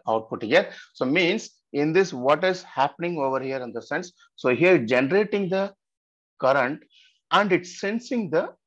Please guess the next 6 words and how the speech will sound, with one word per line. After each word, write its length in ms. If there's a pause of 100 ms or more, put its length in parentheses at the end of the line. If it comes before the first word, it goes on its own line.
voltage. 760 (1500)
Sorry, 400 (100)
it's 200
generating 560
the 280
current, 300